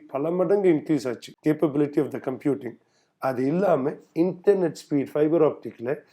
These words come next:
ஹியூஜ் வால்யூம் of data, ஜி பி வேர்ட்ஸ் டேட்டாவை இன்ஸ்டன்ட்டா டிரான்ஸ்ஃபர் பண்ண முடியும். இந்த மூணு டெக்னாலஜியும் சேர்ந்த அவுட்கம் தான் கிளவுட். டிஃப்ரெண்ட் இடத்துல சர்வர்ஸ் இருக்கு, ஹியூஜ் டேட்டா சர்வர்ஸ். அவங்க எல்லாம் ஃபைபர் ஆப்டிக் அண்டர்சீ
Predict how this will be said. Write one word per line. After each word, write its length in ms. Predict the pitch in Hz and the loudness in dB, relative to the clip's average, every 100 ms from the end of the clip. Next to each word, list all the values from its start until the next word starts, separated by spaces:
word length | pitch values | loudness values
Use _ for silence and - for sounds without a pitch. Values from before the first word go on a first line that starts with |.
| _ - | _ -8
ஹியூஜ் 440 | 175 226 247 170 147 | -2 2 2 0 0
வால்யூம் 380 | 143 165 170 | 4 4 4
of 80 | 151 | 0
data, 480 | 117 135 135 123 117 _ | 2 -2 -2 -10 -12 _
ஜி 260 | 110 160 196 | -6 -4 -2
பி 100 | 185 | 0
வேர்ட்ஸ் 320 | 160 139 127 | 0 0 2
டேட்டாவை 360 | 147 151 185 - _ _ | 0 2 -6 -8 _ _
இன்ஸ்டன்ட்டா 520 | 202 202 - 185 - - | -2 0 2 2 2 -2
டிரான்ஸ்ஃபர் 380 | 156 156 147 123 | 0 0 -2 -6
பண்ண 120 | 123 | -8
முடியும். 200 | 110 98 _ _ - | -8 -12 _ _ -10
இந்த 160 | 135 123 | -6 -4
மூணு 420 | 135 190 233 226 | 0 0 2 2
டெக்னாலஜியும் 800 | - 151 - 170 180 190 160 185 | 0 -4 -2 2 6 6 6 2
சேர்ந்த 360 | 180 151 143 | 2 -2 0
அவுட்கம் 400 | 131 139 - 127 | 2 2 0 -8
தான் 180 | 120 160 - | -2 -2 0
கிளவுட். 240 | 135 113 - 131 | -2 -2 -8 -12
டிஃப்ரெண்ட் 420 | - 185 208 175 | 0 2 4 4
இடத்துல 300 | 165 - 196 - | 2 2 0 2
சர்வர்ஸ் 300 | 156 165 139 | 2 2 0
இருக்கு, 280 | 123 - 151 | -4 -6 -8
ஹியூஜ் 300 | 135 151 143 | -4 -6 -2
டேட்டா 240 | 131 120 107 | -4 -4 -10
சர்வர்ஸ். 220 | 127 135 - _ - | -8 -10 -10 _ -12
அவங்க 220 | - 139 139 | -2 0 2
எல்லாம் 220 | 165 208 | 4 6
ஃபைபர் 380 | 180 175 185 165 | 6 4 2 0
ஆப்டிக் 220 | - 139 | -4 -6
அண்டர்சீ 420 | 139 147 170 160 | -4 -2 0 -2